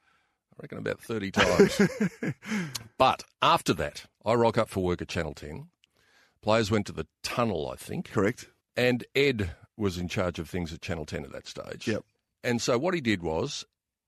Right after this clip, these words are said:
Speaker 1: he got, I think, four of the players in to actually come in. Now, people will find this hard to believe, to come in and read a couple of intros on the sports segment on the news.
Speaker 2: Yep.
Speaker 1: Now, three of the players, I think Dakes was one of them.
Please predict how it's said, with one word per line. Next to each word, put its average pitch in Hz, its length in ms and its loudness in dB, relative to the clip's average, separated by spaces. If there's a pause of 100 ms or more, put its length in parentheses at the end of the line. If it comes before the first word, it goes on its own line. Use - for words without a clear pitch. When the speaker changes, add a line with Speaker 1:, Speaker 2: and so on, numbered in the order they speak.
(320)
Speaker 1:
he 127 200 0
got, 127 340 2
I 107 80 4
think, 107 260 -4
four 139 500 2
of 117 160 2
the 107 60 -2
players 104 480 2
in 110 360 -2 (160)
to 120 180 4
actually 135 340 2
come 139 320 2
in. 110 380 0 (380)
Now, 101 100 0
people 165 280 2
will 147 60 0
find 123 240 2
this 101 120 -2
hard 98 160 0
to 85 60 -4
believe, 80 300 -4 (360)
to 117 100 -2
come 127 200 4
in 123 80 4
and 104 120 0
read 104 280 4
a 101 40 -10
couple 110 280 0
of 95 100 -2
intros 110 640 0 (300)
on 123 160 4
the 117 60 2
sports - 360 0
segment 92 360 0 (180)
on 101 140 2
the 92 80 2
news. 82 420 -2
Speaker 2:
Yep. 87 160 -4 (560)
Speaker 1:
Now, 117 380 6
three 170 320 4
of 147 100 -2
the 127 80 4
players, 107 760 0 (680)
I 92 60 -8
think - 340 -2
Dakes 127 340 2
was 120 180 0
one 120 160 4
of 117 80 2
them. 151 220 -2